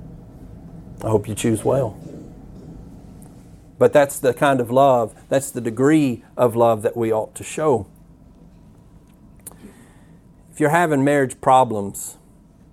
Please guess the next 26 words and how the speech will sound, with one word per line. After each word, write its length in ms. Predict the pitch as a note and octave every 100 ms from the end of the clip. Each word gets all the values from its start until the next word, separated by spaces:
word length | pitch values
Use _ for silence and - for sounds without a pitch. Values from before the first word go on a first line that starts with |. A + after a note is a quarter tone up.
| _ _ _ _ - - - _ _ _ _ - -
I 120 | C3+
would 120 | C3+
encourage 520 | B2+ - D3 C#3 A2+
you 100 | C3
to 280 | A2+ A#2 G#2+ B2+
look 220 | C3 B2+
at 100 | C3+
one 160 | C3
more 260 | C3 B2+ A#2+
illustration 720 | B2+ A#2+ A#2 - B2+ B2 A2+
when 120 | A#2
it 100 | -
comes 260 | D3+ C#3 C3+
to 100 | A#2
God 440 | B2 B2+ B2 A#2+
and 160 | G#2+ A2+
marriage. 420 | C3 B2 G#2+ G#2
If 80 | A2+
we 80 | A2+
go 180 | C#3
back 360 | C3 B2+ B2 -
to 80 | A2
the 80 | G#2+
book 240 | A2+ G#2
of 80 | G2
Hosea, 600 | A#2 A2 G#2 G2 F#2+